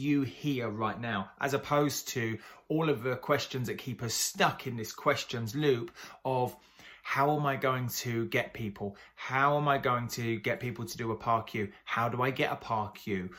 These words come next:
What is a parq?" <laughs> So you go through all of the kind of the how questions and the what questions, and they can be dealt with so much further down the road.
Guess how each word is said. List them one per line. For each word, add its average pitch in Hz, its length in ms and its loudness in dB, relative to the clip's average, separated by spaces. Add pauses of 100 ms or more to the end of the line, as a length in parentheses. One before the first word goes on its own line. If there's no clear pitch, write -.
(280)
What 151 320 2
is 170 180 4
a 117 60 0
parq?" 95 760 -4 (260)
<laughs> 196 360 10 (220)
So 151 180 4 (160)
you 151 120 2
go 160 140 8
through 160 260 0
all 185 140 8
of 165 180 2
the 165 280 0 (160)
kind 156 180 0
of 143 140 -4
the 147 180 2 (140)
how 170 520 4
questions 127 840 0
and 127 180 -2
the 131 60 2
what 123 420 0
questions, 110 800 -2 (340)
and 143 200 0
they 175 220 6
can 165 240 0
be 147 180 2
dealt 147 380 4
with 131 200 0 (120)
so 160 340 2
much 170 220 0
further 147 400 2
down 131 260 2
the 120 80 0
road. 127 360 4